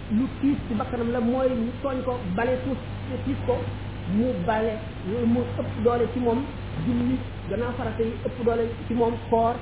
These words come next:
gannaaw farata yi. Naka noonu itam lépp loo xam ne lii dafa tiis ci bakkan nit ki, muy àdduna bëgg na yëkkati nga sukki ko wàcc ci suuf, wala ñu jox la daraja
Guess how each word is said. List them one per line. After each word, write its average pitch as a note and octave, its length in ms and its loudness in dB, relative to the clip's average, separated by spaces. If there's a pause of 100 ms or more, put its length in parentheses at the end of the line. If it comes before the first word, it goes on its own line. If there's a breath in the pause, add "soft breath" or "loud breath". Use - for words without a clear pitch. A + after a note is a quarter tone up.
(100)
gannaaw G#3+ 280 -2
farata F3 300 -4
yi. C#3 100 -6 (420)
Naka C4+ 280 0
noonu C#4+ 200 0
itam C#4 260 2 (680)
lépp C4+ 260 0
loo C#4+ 200 4
xam C4 240 0
ne C4 60 0
lii C4+ 160 0
dafa A3 260 0
tiis C4+ 240 0 (120)
ci B3 120 -4
bakkan B3+ 300 0
nit B3+ 220 4
ki, B3+ 120 0
muy C4+ 360 4 (640)
àdduna A#3 420 2
bëgg A#3+ 220 0
na B3+ 100 2
yëkkati C4 340 0
nga A#3 180 0
sukki - 300 -2
ko B3+ 140 -4
wàcc B3 220 0
ci - 180 -6
suuf, C4 220 -2 (120)
wala B3+ 220 0
ñu C4+ 100 0
jox A#3+ 160 -2
la B3 140 -2
daraja B3 280 -2